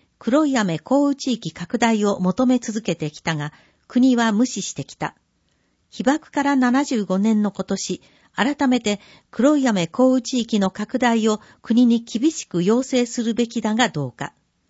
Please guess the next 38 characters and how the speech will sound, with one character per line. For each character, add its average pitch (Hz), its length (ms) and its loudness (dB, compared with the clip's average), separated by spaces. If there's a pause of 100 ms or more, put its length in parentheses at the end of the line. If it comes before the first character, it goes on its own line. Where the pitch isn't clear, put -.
(320)
答 208 120 -4
弁 170 220 -4
で 156 140 -6
す。 - 160 -16 (640)
本 311 240 0
市 - 140 -12
で 202 80 -2
は 180 240 -2 (100)
こ 233 120 -2
れ 262 100 4
ま 240 160 2
で 196 140 0
平 269 180 2
成 269 240 0
二 233 160 4
十 285 220 0
年 269 240 2
度 202 100 0
に 165 140 0
実 170 160 -8
施 - 180 -6
し - 80 -10
た 214 160 -4
調 208 240 -2
査 175 160 -4
で 156 120 -4
判 196 320 -2
明 185 160 -2
し - 140 -14
た 165 180 -4 (380)
黒 285 300 2
い 240 140 0
雨 165 240 -2
降 277 300 2
雨 269 80 -2
地 254 240 -4
域 170 260 -4
を 170 140 -2